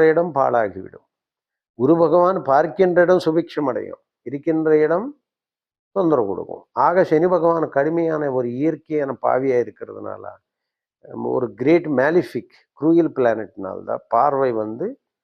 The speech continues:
துவம்சம் பண்ணிவிடும் ராசி. அப்ப சிம்ம ராசின்னு தொ-, இது போல பகை வீடா இருக்கிறதுனால தான் கொஞ்சம் தொந்தரவு பண்ணுவார். பகை வீடு இருக்கிறது தொந்தரவு பண்ணுவார். அதனால தான் நம்ம பயப்பட வேண்டிய அவசியம் இல்லை,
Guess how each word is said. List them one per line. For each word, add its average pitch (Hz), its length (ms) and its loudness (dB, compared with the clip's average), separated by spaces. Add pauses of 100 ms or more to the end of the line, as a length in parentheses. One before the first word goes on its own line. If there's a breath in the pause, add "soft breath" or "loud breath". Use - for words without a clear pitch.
(440)
துவம்சம் 143 440 0
பண்ணிவிடும் 104 460 -4
ராசி. 98 380 -6 (140)
அப்ப 127 220 -6
சிம்ம 139 300 -4
ராசின்னு 160 440 2
தொ-, 147 160 2 (340 soft breath)
இது 151 100 0
போல 196 200 2
பகை 196 380 6
வீடா 208 340 6
இருக்கிறதுனால 180 460 4
தான் 180 160 2
கொஞ்சம் 151 280 4 (160)
தொந்தரவு 175 380 0
பண்ணுவார். 90 360 -10 (1400)
பகை 127 240 2
வீடு 139 220 2
இருக்கிறது 123 360 0
தொந்தரவு 110 360 -2
பண்ணுவார். 90 340 -10
அதனால 139 320 -6
தான் 170 140 -2
நம்ம 120 160 -4
பயப்பட 113 340 -2
வேண்டிய 110 280 -4
அவசியம் 107 380 -6
இல்லை, 117 220 -6